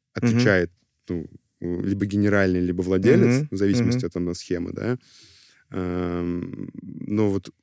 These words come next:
Speaker 1: у нас не все послания компании, м, пишу я. Ну, в смысле, то есть мы садимся определённым кругом, обсуждаем, и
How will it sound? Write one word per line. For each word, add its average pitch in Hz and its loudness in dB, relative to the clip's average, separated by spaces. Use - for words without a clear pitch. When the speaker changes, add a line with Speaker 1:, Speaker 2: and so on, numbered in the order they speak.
Speaker 1:
у 113 -2
нас 120 2
не 123 6
все 117 2
послания 98 0
компании, 110 0
м, 90 -4
пишу 101 -4
я. 87 -4
Ну, 110 -2
в - -4
смысле, 87 -2
то 92 -4
есть - -6
мы 110 4
садимся 147 0
определённым 101 2
кругом, 139 2
обсуждаем, 113 0
и 95 0